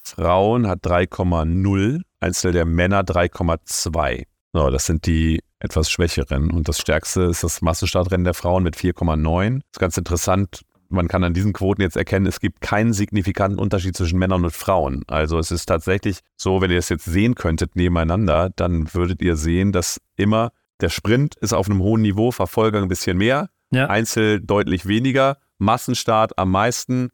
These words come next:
Speaker 1: Staffel wieder ein bisschen weniger als Massenstart. Und es ist bei Männern und Frauen läuft diese Kurve sozusagen genau gleich. Auch wenn die Zahlen sich dann minimal unterscheiden, ne, mit, äh,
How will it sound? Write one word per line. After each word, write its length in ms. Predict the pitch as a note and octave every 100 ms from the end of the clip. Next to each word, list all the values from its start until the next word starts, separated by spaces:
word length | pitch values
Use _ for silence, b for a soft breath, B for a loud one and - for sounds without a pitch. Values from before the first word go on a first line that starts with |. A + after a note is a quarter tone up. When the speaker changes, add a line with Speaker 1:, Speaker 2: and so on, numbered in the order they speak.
| _
Speaker 1:
Staffel 480 | _ G#2+ G#2 A2+ F2+
wieder 160 | G2 F#2+
ein 80 |
bisschen 320 | F2+ - F#2 D#2+
weniger 320 | F2 E2+ D2+
als 160 | -
Massenstart. 560 | D#2 C#2+ - - C2+ -
Und 60 | D2+
es 120 | -
ist 120 | D#2+
bei 140 | F2 D#2+ _
Männern 280 | F#2 G2 G2+
und 220 | A#2 A#2
Frauen 340 | - F#2 F#2+ F#2+
läuft 280 | F2+ -
diese 240 | F2+ F2 E2+
Kurve 340 | F2+ F2 E2+
sozusagen 600 | D#2+ E2 F2+ D#2+ D#2 D#2+ D2+
genau 460 | D#2+ D#2 F2+ F#2 _ _ _ -
gleich. 500 | F2 E2 C#2+ C2+ - _ _
Auch 100 | - F2+
wenn 80 |
die 80 | D#2+
Zahlen 360 | - F2+ F#2+ F#2
sich 100 | E2+
dann 180 | F2+ E2
minimal 580 | E2+ G#2 F#2+ F2+ F2 F2+
unterscheiden, 720 | E2 D2+ - F2+ G2+ G#2 F#2
ne, 160 | F#2
mit, 300 | F#2+ E2 - -
äh, 220 | E2+